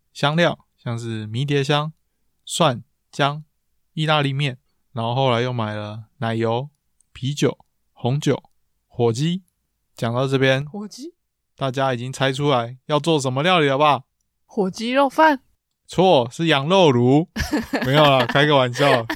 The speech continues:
Speaker 1: 是烤火鸡大餐。
Speaker 2: 姜-，姜母鸭，姜-，姜母火鸡。
Speaker 1: 没有啦，是烤火鸡大餐。那我们没有买很难吃的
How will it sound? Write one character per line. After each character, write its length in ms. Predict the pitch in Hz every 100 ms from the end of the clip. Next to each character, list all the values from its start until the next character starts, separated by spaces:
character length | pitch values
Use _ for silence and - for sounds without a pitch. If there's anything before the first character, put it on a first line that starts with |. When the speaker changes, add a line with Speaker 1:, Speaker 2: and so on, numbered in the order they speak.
| - 587 -
Speaker 1:
是 120 | - 151 -
烤 420 | 151 139 160 185
火 360 | 233 143 127
鸡 260 | 117 - 151
大 440 | 320 320 156 131 -
餐。 0 |
Speaker 2:
姜-， 0 |
姜 0 |
母 200 | - -
鸭， 300 | 254 277 311 - 480 440 -
姜-， 300 | - 320 277 - - -
姜 380 | - 311 302 330 320
母 220 | 277 269
火 300 | 320 240 214
鸡。 500 | 233 226 214 226 262 _ _ _ _ _ -
Speaker 1:
没 100 | 131
有 180 | 135 135
啦， 180 | 131 123
是 220 | 135 131
烤 280 | - 120 151
火 240 | 156 113
鸡 240 | 101 135
大 240 | 139 151 117
餐。 340 | - 127 131 - _ _ _ _ _ _
那 420 | - 127 123 117 113
我 40 |
们 180 | 113 117
没 100 | 127
有 120 | 135
买 220 | 143 127
很 140 | 127 113
难 200 | 110 117
吃 220 | - 127
的 360 | 131 117 113